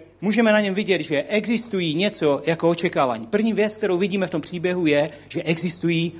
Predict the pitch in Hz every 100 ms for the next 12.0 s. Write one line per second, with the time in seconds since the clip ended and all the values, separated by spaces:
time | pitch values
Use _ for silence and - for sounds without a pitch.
0 | - - 214 220 196 135 117 110 104 113
1 | - - - - - - - - _ -
2 | - - - - - - - - 196 202
3 | 180 233 302 254 208 202 - 247 214 180
4 | 180 - 196 208 170 165 170 - 170 165
5 | 160 131 123 135 170 165 175 - 127 135
6 | 143 135 196 127 160 165 262 285 202 -
7 | - - - 254 139 - - - - 285
8 | 294 240 208 185 190 175 165 185 196 180
9 | 170 190 151 151 175 - 147 147 165 127
10 | 127 127 156 - 254 269 143 127 - 160
11 | 170 185 190 185 202 214 220 247 254 165